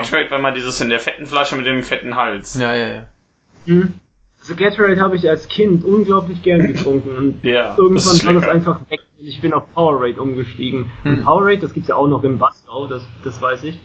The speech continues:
Speaker 1: Ja.
Speaker 3: Äh, hier gibt's wieder Gatorade und ich bin so froh.
Speaker 1: <laughs> Der Grund, nach China zu ziehen, es gibt Gatorade.
Speaker 2: Ja, ist wichtig.
Speaker 1: Ja.
Speaker 2: Sehr wichtig.
Speaker 1: Ja,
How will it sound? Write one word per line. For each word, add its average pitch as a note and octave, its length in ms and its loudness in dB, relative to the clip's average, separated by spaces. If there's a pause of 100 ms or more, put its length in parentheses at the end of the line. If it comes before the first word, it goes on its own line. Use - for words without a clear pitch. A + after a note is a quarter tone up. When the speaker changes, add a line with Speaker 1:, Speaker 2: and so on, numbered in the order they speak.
(100)
Speaker 1:
Ja. B2+ 160 2 (520)
Speaker 3:
Äh, C3+ 440 -2 (420)
hier A#3+ 120 2
gibt's C4 220 0
wieder F4 180 6
Gatorade G#3 540 4
und C3 100 0
ich B2 80 -4
bin C#3+ 140 2
so D3 140 4
froh. C3+ 320 0 (120)
Speaker 1:
<laughs> F#3 1600 0
Der C#3+ 120 0
Grund, D3+ 260 0
nach F3 140 2
China E3 340 -2
zu C#3 200 -4
ziehen, C#3 240 -2
es B2+ 140 -4
gibt - 220 -4
Gatorade. F2+ 540 -2 (640)
Speaker 2:
Ja, C#3+ 140 4
ist - 200 -6
wichtig. - 440 -6
Speaker 1:
Ja. G#2 280 2
Speaker 2:
Sehr B2 220 -2
wichtig. - 420 -18 (640)
Speaker 1:
Ja, A#2+ 140 0